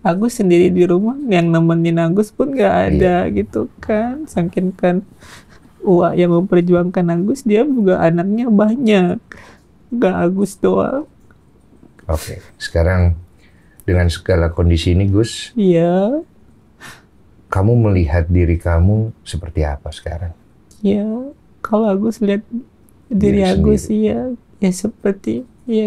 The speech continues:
Speaker 1: kayak beginilah, apa adanya aja. Hanya berharap sama Allah.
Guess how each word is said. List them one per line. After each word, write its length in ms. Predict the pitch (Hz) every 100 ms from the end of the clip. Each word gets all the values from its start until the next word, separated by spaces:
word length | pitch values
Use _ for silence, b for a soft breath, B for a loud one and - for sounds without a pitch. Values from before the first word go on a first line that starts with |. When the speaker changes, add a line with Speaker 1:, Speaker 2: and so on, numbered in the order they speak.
| 214
Speaker 1:
kayak 240 | 202 196
beginilah, 720 | 202 208 220 226 233 254 262
apa 320 | 208 - 196 190
adanya 480 | 190 196 202 202
aja. 480 | 196 196 202 214 254 254 269 _ _ _ _ - B B B - _ _ _ _ _ -
Hanya 320 | 233 214 190
berharap 480 | 190 190 214 220 -
sama 320 | 214 208 190
Allah. 560 | 190 196 202 214 220